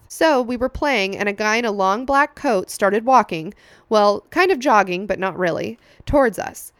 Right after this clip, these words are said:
So me, being the paranoid person I am, gathered everyone and we started running. I was at the back 'cause I'm really slow and managed to look behind me.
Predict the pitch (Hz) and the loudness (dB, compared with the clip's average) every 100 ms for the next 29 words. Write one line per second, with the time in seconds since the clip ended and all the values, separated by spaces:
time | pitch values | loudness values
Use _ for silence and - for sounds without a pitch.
0 | _ - 247 240 294 285 202 220 208 208 | _ -2 -2 0 -2 -2 -2 -2 -4 -4
1 | 202 202 214 254 269 214 190 254 302 180 | -4 -4 -2 -4 -4 -6 -4 -4 -2 -2
2 | 160 175 - 190 220 214 180 180 165 165 | -4 -6 2 2 4 2 0 0 -2 -2
3 | - 185 190 - 151 165 196 185 - 226 | -4 -4 -4 -4 -4 -2 0 -2 -2 -14
4 | _ - - _ 214 302 330 311 254 190 | _ -20 -20 _ 2 2 0 -2 4 6
5 | 175 - 214 175 160 170 233 - 247 165 | 6 2 -6 -4 -2 -4 -4 0 4 4
6 | 170 - 202 202 196 202 240 - 202 160 | 2 -2 -6 -4 -2 0 -2 -4 -4 -4
7 | 190 233 269 214 147 | -6 -2 -2 -2 -8